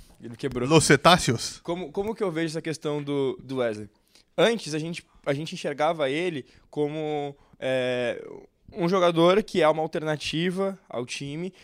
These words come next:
Speaker 1: e aí depois ele começou a apresentar um bom futebol, é, um, um futebol a-, acima da média do que o,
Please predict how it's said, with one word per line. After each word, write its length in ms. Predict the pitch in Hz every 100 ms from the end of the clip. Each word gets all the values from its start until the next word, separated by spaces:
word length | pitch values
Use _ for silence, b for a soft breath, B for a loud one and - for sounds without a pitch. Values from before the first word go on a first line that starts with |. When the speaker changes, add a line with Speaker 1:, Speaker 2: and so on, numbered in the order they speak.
| b
Speaker 1:
e 60 | 156
aí 180 | 151 160
depois 500 | 165 - 156 139 127
ele 220 | 143 143
começou 420 | 165 147 147 170
a 20 | 165
apresentar 500 | 165 160 160 143 139
um 160 | 143
bom 160 | 131 127
futebol, 640 | - 151 135 127 151 170 b b _
é, 320 | 107 104 107
um, 260 | 110 107 123
um 40 |
futebol 640 | 127 135 127 131 131 123 -
a-, 200 | - - - - -
acima 400 | 139 - 190 214
da 120 | 160
média 400 | 131 139 165 170 _ -
do 160 | 123
que 160 | - 139
o, 600 | 135 135 135 131 123